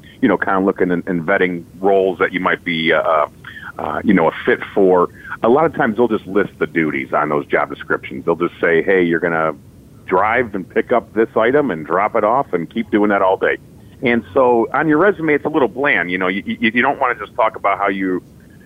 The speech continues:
you know, uh, uh, take deliveries back and forth all day and you mind your safety and that kinda thing. That's good. You know, it, it tells them what you're doing, but everyone essentially understands what you're gonna be, gonna be doing in a role anyway, regardless,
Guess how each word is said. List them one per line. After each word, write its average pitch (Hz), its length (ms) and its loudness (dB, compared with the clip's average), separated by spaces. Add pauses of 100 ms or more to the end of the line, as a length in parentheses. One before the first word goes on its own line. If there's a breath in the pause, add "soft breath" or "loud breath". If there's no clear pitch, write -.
(140 loud breath)
you 107 100 2
know, 87 260 2
uh, 80 720 2
uh, - 640 -16
take 143 220 0
deliveries 104 460 0
back 85 240 -2
and 80 140 -6
forth 82 260 0
all 78 140 2
day 73 300 2
and 78 140 -2
you 85 100 2
mind 95 320 2
your 80 100 2
safety 73 540 0
and 73 120 -4
that 87 180 -2
kinda 90 160 -2
thing. 101 260 0 (360 loud breath)
That's 196 340 2
good. 135 280 4
You 143 80 0
know, 120 180 2
it, 117 160 0
it 127 180 -4
tells 139 260 0
them 151 100 -2
what 147 120 0
you're 147 100 0
doing, 139 320 0
but 107 200 0 (640 loud breath)
everyone 135 800 2 (600)
essentially 123 640 2
understands 90 840 0
what 85 240 2
you're 85 240 0
gonna 90 160 -2
be, 87 100 -2
gonna 107 300 -2
be 90 100 -4
doing 92 360 -2
in 82 60 -2
a 82 60 -2
role 85 300 2
anyway, 92 280 -2
regardless, 87 460 0